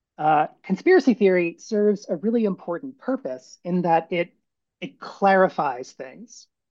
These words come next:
right? The, the essence of a conspiracy theory is that it imparts almost a kind of singular totalizing agency to some sort of nefarious force that is pulling the strings, right? That is making everything happen for a particular reason.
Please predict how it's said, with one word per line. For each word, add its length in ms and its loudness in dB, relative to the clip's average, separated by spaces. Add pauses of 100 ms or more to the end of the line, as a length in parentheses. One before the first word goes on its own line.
right? 220 -6
The, 120 2
the 200 2
essence 320 2
of 100 0
a 40 -2
conspiracy 600 -4
theory 360 -6
is 120 -6
that 220 -4
it 120 -2
imparts 640 -4 (640)
almost 360 2
a 40 -6
kind 200 -2
of 60 -6
singular 720 4
totalizing 840 -2
agency 560 -6
to 120 -14
some 220 -6
sort 240 -2
of 100 -2
nefarious 720 0
force 500 -6 (560)
that 160 0
is 120 2
pulling 320 2
the 80 0
strings, 560 -4
right? 160 -6
That 140 0
is 120 -8
making 380 0
everything 320 -6
happen 580 -8
for 140 -4
a 40 -6
particular 600 -4
reason. 580 -6